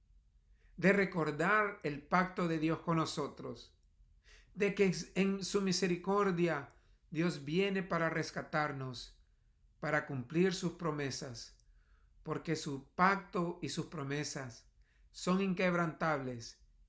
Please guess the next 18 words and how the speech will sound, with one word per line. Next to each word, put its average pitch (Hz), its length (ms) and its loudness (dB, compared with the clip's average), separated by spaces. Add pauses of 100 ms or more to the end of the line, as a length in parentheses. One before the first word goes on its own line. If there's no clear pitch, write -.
(140)
y 139 120 -2
son 156 320 -2
para 143 240 -2
siempre. 127 720 -10 (760)
Gloria 165 520 2
por 131 180 -6
eso, 120 440 -8 (580)
gloria 151 440 0
a 127 40 -4
Dios. 120 560 -12 (580)
Quiero 190 300 2
invitarles, 139 920 -2 (560)
hermanos 160 580 -2
y 165 60 -2
amigos, 131 640 -8 (420)
a 143 160 -2
que 147 120 -6
oremos. 120 720 -8